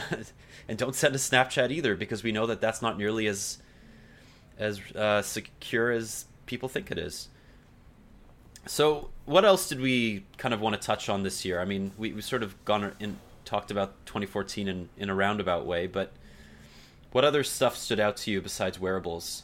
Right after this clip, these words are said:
Um, I'll say, I'll, I'll say one, mobile payments. Uh, we haven't really adopted mobile payments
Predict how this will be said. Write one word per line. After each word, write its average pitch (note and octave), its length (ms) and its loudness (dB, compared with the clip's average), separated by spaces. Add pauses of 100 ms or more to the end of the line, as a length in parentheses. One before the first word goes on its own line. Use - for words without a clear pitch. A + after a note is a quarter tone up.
Um, F#2+ 340 -2
I'll D3 140 6
say, B2+ 340 2
I'll, B2+ 160 4
I'll C#3 140 2
say C3 220 2
one, G2 360 -2 (240)
mobile B2 320 2
payments. G2+ 580 -2 (500)
Uh, G2+ 260 2
we A#2+ 100 2
haven't D3+ 220 6
really A#2+ 240 2
adopted A2 480 4
mobile G#2+ 240 2
payments G#2 520 -2